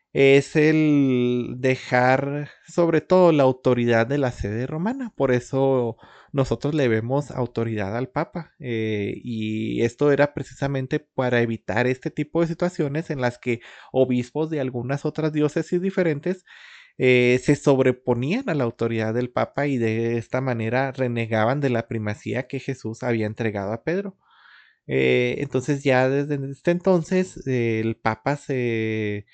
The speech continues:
impone sobre la primacía y, bueno, las decisiones finalmente que se tomen en los sínodos y las cosas, eh, las diferentes diócesis, bueno, tienen que ser aprobadas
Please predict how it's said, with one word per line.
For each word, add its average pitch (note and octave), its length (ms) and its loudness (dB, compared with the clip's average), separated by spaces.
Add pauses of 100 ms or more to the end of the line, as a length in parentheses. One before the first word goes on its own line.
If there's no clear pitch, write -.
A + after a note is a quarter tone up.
(240)
impone C3+ 680 2
sobre A#2 920 -2 (140)
la A#2+ 300 -2
primacía D#3 640 -4
y, G#3+ 40 -2
bueno, E3 300 -2
las C#3 220 2
decisiones A#2 920 -4 (240)
finalmente B2+ 760 0
que - 120 -10
se B2 120 -6
tomen B2 460 -2
en A#2 240 -4
los A2+ 280 -2
sínodos B2 760 -2
y A#2 80 -6
las G#2+ 220 -4
cosas, C#3 380 -6
eh, B2+ 260 -4 (440)
las A#2 560 6
diferentes B2 480 0
diócesis, A#3+ 460 -2
bueno, D3+ 220 -6
tienen C3 240 -4
que D3 100 -6
ser C3 220 0
aprobadas A#2 720 -2